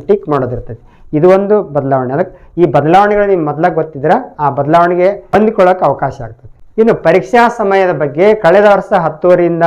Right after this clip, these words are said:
ಒಂದೂವರೆ, ಒಂದು ನಲವತ್ತೈದು ಈ ಥರ ಪರೀಕ್ಷಾ ಸಮಯ ಇತ್ತು. ಈ ಸಾರಿ ಪ್ರಮುಖ ಬದಲಾವಣೆ ಏನ್ ಮಾಡಿದಾರೆ ಅಂದ್ರೆ, ಸ್ಕ್ರೀನ್ ಮೇಲೆ ನೋಡ್ತಾ ಇರ್ಬೋದು,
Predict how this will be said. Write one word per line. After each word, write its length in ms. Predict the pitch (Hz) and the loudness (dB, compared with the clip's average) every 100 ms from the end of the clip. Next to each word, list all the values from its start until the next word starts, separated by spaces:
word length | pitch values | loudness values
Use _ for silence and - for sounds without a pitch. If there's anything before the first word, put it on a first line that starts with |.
| 165 | 2
ಒಂದೂವರೆ, 460 | 151 147 156 156 | 0 0 2 2
ಒಂದು 200 | 151 139 | 2 0
ನಲವತ್ತೈದು 400 | 147 143 139 147 | 0 -2 -2 -2
ಈ 40 | 139 | -2
ಥರ 200 | 139 147 | 0 -2
ಪರೀಕ್ಷಾ 420 | 143 143 139 151 | 0 -4 -4 -6
ಸಮಯ 320 | 147 135 135 | -4 -6 -6
ಇತ್ತು. 180 | 127 190 | -6 -4
ಈ 180 | 170 190 | 0 0
ಸಾರಿ 280 | 196 196 190 | 2 2 2
ಪ್ರಮುಖ 380 | 160 160 180 | 0 0 0
ಬದಲಾವಣೆ 440 | 190 175 170 165 156 | 0 0 0 0 0
ಏನ್ 120 | 156 | 0
ಮಾಡಿದಾರೆ 320 | 147 139 135 | -2 -2 -4
ಅಂದ್ರೆ, 320 | 127 147 247 - | -2 -2 -2 -4
ಸ್ಕ್ರೀನ್ 260 | _ 160 170 | _ -2 0
ಮೇಲೆ 160 | 165 156 | 2 0
ನೋಡ್ತಾ 280 | 147 151 | 0 0
ಇರ್ಬೋದು, 340 | 147 131 135 | -2 -2 -2